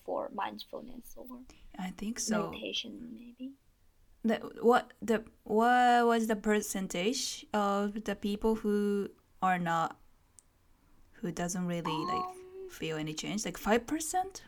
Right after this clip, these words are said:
Speaker 2: or so? そこじゃなかったっけ？
Speaker 1: Um, actually, it was not the number of people, that the
Speaker 2: Okay.
Speaker 1: number of programs. So over five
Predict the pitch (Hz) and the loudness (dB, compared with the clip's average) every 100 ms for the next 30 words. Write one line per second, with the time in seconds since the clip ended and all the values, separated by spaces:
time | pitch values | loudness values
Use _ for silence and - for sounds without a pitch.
0 | - 311 - 349 370 415 - _ _ _ | -14 -12 -8 -6 -6 -10 -20 _ _ _
1 | - 233 196 175 - - - - - - | -12 -8 -8 -8 -8 -14 -18 -18 -18 -20
2 | _ - _ 311 330 339 330 330 - _ | _ -20 _ 6 8 8 8 2 0 _
3 | _ _ 339 - - - 381 453 - 269 | _ _ -6 -2 0 0 2 0 2 4
4 | 269 285 285 233 233 247 240 - - 220 | 6 6 4 2 2 2 0 -2 -4 -4
5 | 220 214 214 - 254 247 247 240 233 226 | 0 -2 -2 2 6 6 4 2 2 2
6 | 226 226 262 247 254 240 - 226 233 - | 2 4 6 8 6 6 2 4 4 4
7 | 285 311 339 269 - 269 277 302 - 214 | 0 0 2 2 6 6 6 2 2 2
8 | 233 | 2